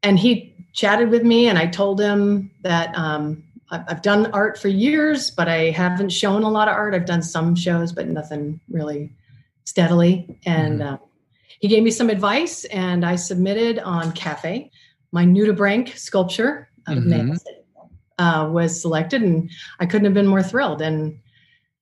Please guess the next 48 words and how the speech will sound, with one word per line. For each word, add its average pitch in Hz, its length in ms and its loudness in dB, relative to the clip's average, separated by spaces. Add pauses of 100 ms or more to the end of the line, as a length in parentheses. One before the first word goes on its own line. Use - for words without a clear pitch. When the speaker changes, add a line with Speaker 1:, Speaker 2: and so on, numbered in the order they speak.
(140)
Speaker 1:
I, 196 220 2
I 202 100 4
couldn't 294 420 4
get 247 220 4
anyone 226 320 4
in 196 100 4
my 190 160 2
family 196 640 0
to 214 100 -8
come 233 220 0
with 220 180 -2
me 208 160 0
to 196 140 -2
the 185 160 0
opening 202 440 -2
because 170 520 -2
my 147 100 -8
husband 220 280 0
was 175 140 0
working 175 380 0
and 175 140 -2
my 147 120 -6
kids 180 320 -4
<laughs> - 100 -4
were 220 140 4
away. 180 440 2
So 180 160 -6
I 185 160 0
went 220 200 0
by 220 120 0
myself 233 560 -2
and 160 260 -4 (420)
did 190 140 2
that 202 140 2
thing 247 220 2
where 185 80 2
you 175 100 4
walk 180 300 0
in 208 140 0
like 175 280 0
I 185 80 -4
did 185 260 0
down 185 140 0
the 180 60 2
street 202 240 -2
in 196 80 -2
Extreme. 190 580 0
And 151 240 -4